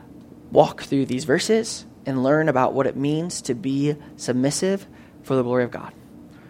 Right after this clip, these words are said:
I ask this all in the name of Jesus. Amen. Well, I want us to take a look at these verses. It's just two verses, and we'll walk through them. Before we jump in, I want us to look at that word bondservants.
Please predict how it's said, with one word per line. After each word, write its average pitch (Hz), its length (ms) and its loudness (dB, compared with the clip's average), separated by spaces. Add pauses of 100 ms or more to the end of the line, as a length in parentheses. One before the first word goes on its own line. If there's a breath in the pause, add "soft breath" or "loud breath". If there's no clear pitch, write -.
(140 soft breath)
I - 60 -2
ask - 140 -2
this 117 120 -6
all 127 220 -2
in - 80 -6
the 131 80 -8
name 123 140 -6
of 117 40 -8
Jesus. - 560 -12 (360)
Amen. 131 340 -8 (1040)
Well, 202 300 12 (380 loud breath)
I 190 80 12
want 277 120 12
us 262 180 10
to 180 60 -2
take 214 300 8
a 175 60 12
look 202 280 10 (120)
at 165 120 4
these 147 140 0
verses. 214 400 6
It's - 140 0
just - 360 4
two 226 380 8
verses, 190 500 6
and 160 80 2
we'll 160 120 6
walk 208 240 10
through 202 160 8
them. 165 180 6 (300 loud breath)
Before 226 240 6
we 302 100 8
jump 196 240 10
in, 202 300 8
I 180 80 4
want 285 140 10
us - 80 0
to 196 80 6
look 190 220 8
at 208 140 6
that 160 220 10
word 151 260 4
bondservants. 127 720 -2